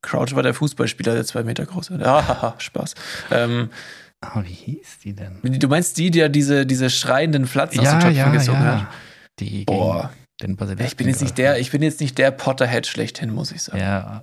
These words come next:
Speaker 2: ich offensichtlich auch nicht. Nee, ja. Auf jeden Fall klingt es so, als würde die das, als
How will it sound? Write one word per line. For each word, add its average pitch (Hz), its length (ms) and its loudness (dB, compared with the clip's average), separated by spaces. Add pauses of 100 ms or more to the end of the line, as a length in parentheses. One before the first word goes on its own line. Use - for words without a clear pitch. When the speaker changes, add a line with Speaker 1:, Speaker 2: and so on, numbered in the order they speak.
Speaker 2:
ich 107 220 -8
offensichtlich 98 480 -8
auch 92 120 -4
nicht. 95 300 -8
Nee, 98 240 0 (220)
ja. 92 300 -6
Auf 101 220 -2
jeden 123 140 2
Fall 110 180 -2
klingt 107 220 -4
es 101 120 -8
so, 107 80 -6
als 95 220 -6
würde 95 160 -4
die 98 180 -6
das, 95 320 -6 (1080)
als - 180 -12